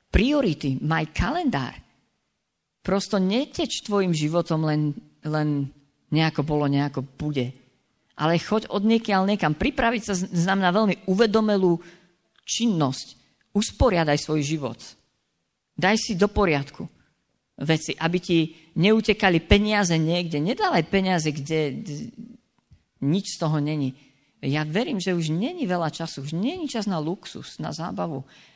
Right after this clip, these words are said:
A, ale to neznamená, že máme žiť úplne teraz v nejakej askéze. Ale veľmi vážne sa priprav a prehodnoť, prehodnoť, kde dávaš čas, kde dávaš peniaze.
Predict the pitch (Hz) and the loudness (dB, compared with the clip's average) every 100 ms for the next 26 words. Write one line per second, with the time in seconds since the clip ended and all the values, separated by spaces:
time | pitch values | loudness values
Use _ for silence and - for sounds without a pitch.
0 | _ 147 143 143 143 - _ _ 147 160 | _ -6 -2 -2 -4 -8 _ _ -4 0
1 | 180 214 202 175 160 156 156 156 156 156 | 0 2 0 0 0 0 0 0 -2 -4
2 | 156 143 156 143 139 - - 143 135 139 | -6 -6 -4 -2 -2 -4 -4 -2 -2 -4
3 | 139 165 147 151 - 196 - 175 147 135 | -4 0 0 -2 -2 -2 -2 -2 -2 -4
4 | - - - 160 165 165 160 - _ 160 | -10 -20 -4 2 4 2 0 -14 _ 0
5 | 262 254 220 226 214 196 - - 240 254 | 2 2 4 4 2 0 0 0 0 2
6 | 180 185 220 226 - 170 - - 269 254 | 4 4 2 0 -4 -4 2 2 6 8
7 | 262 208 135 131 - - _ _ 180 202 | 8 6 0 -2 -8 -20 _ _ 2 2
8 | 165 143 - _ - 147 185 208 220 208 | 2 -4 -8 _ -10 -6 -2 0 0 -2
9 | - 202 185 170 180 180 175 - 156 151 | -2 -4 -4 -2 0 0 -2 -4 -4 -4
10 | 143 - | -4 -8